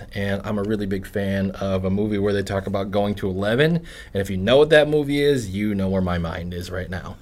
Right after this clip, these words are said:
So we're both in the industry of, or let's say, helping people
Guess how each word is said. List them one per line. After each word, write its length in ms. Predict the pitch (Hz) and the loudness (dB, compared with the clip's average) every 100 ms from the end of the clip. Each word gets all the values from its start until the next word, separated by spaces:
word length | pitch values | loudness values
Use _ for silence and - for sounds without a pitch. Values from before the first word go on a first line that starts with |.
| - - - - - - | -18 -18 -18 -18 -18 -12
So 520 | - 156 139 131 123 - - - - - - - - | 0 8 10 10 6 -4 -20 -20 -20 -20 -20 -18 -4
we're 240 | 131 254 | 4 4
both 320 | 247 170 147 | 8 8 6
in 160 | 147 135 | 4 2
the 400 | 117 101 95 95 - - - - - | 4 4 2 0 -10 -18 -20 -18 -4
industry 540 | 131 131 - 123 117 | 0 0 0 0 0
of, 440 | 98 104 101 95 - | 0 -2 -2 -4 -4
or 320 | 107 98 95 90 - - - - | -2 0 -2 -4 -16 -20 -16 -12
let's 200 | - - | -10 -6
say, 380 | 107 95 95 92 - - - - - - - - - | -2 0 -2 -4 -12 -20 -20 -20 -16 -16 -16 -20 -8
helping 440 | - 170 170 165 | 0 2 4 2
people 580 | - 139 123 120 113 110 | 2 2 2 4 4 4